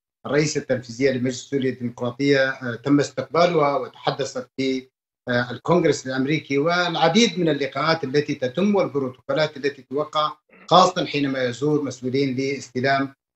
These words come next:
أطفال ونساء أو غيرهم من، آه، الدواعش الذين تم اعتقالهم خلال سني الحرب الماضية.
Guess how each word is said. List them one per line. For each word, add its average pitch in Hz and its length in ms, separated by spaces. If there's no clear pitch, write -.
أطفال 151 440
ونساء 135 560
أو 139 280
غيرهم 156 260
من، 147 320
آه، 131 240
الدواعش 135 500
الذين 127 440
تم 135 180
اعتقالهم 127 540
خلال 123 420
سني 139 440
الحرب 120 400
الماضية. 123 560